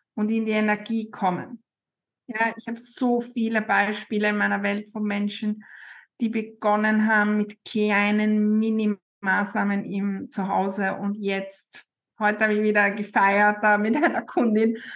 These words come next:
und jetzt Unglaubliches möglich machen für ihr ganzes Team, das viel größer ist, für ihre Familie.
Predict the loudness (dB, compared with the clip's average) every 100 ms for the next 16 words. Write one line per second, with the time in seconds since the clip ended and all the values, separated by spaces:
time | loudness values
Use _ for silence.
0 | -16 -4 2 2 4 4 2 -6 -4 0
1 | 2 4 2 4 4 2 2 2 4 4
2 | 4 4 4 2 0 0 2 2 2 -4
3 | -12 0 4 4 4 0 -2 -4 -2 0
4 | 0 0 -2 -2 -4 -6 -2 0 0 0
5 | 2 2 4 2 2 2 0